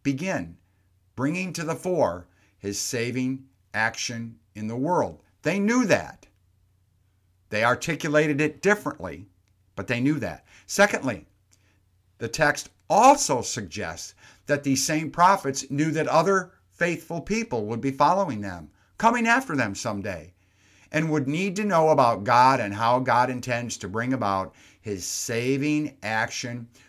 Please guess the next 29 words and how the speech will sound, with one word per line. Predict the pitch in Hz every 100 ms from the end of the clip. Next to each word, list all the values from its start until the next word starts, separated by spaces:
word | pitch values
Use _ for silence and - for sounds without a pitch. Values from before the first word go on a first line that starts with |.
| _
through | - 113
the | 98
work | 92 101 117 123 - _
of | 98 90
Jesus | 92 117 120 131
Christ | - - 107 98 101 - _
in | 101 95
the | 98
world. | 98 98 110 113 107 98 87 - - _ _ _ _ _ _ _ _ _ _ _ - - -
Now, | 143 139 139 - _ _ _ _ _ _ _ _ _ _ _ _ _ -
they | 123 175 240
didn't | 240 175 -
necessarily | 143 165 - 139 156 147 135 127
know | 139 143
that | 110 110
it | 113
was | 95 98
Jesus | 85 78 107 147 165 117 107 90 - -
of | 127 113 85 90
Nazareth, | 90 92 107 131 139 107 92 82 92 - _ _ _ _ -
born | 87 - 135 156 165 143 117 104
when | 110 104
he | 98 107
was | 98 90
born | 82 98 95 87 92 104 101 - 104
and | 117 110
walking | 131 135 131 113
the | 104 -
earth | 190 196 - -